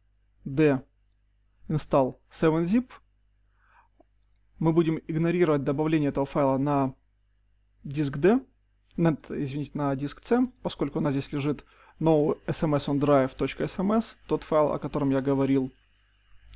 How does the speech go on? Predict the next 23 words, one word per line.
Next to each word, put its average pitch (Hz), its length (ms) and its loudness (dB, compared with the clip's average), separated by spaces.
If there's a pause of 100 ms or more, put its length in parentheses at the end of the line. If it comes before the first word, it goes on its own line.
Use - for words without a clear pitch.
И, 214 100 2
соответственно, 156 500 0 (460)
э, 139 560 2
этот - 160 -8
процесс - 460 0
будет 143 260 -4
прох-, - 180 -6
э, 151 180 -4
проходить 165 440 -2
на 147 160 2
других 143 420 0
логических, 139 600 -6 (380)
э, 135 280 2
дисках. 147 600 -2 (360)
У - 40 -2
нас 151 140 2
здесь 139 180 -2
есть 147 240 -4
информация 143 540 -2
по, 139 480 0 (460)
эм, 135 1080 -4 (760)
алгоритму 147 920 0
хеширования, 185 680 0